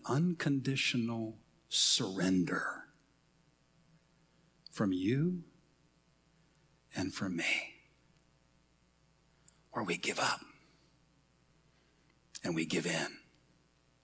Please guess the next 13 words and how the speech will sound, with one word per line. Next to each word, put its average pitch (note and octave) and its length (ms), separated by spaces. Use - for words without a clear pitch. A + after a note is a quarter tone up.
And G#2 80
we G2 80
begin A2 420
to D#3+ 100
live C3+ 240
life B2+ 440
with A2 100
an G#2 100
attitude, A#2 600
"Father, E3 500
into F#2+ 180
your G2+ 200
hands - 640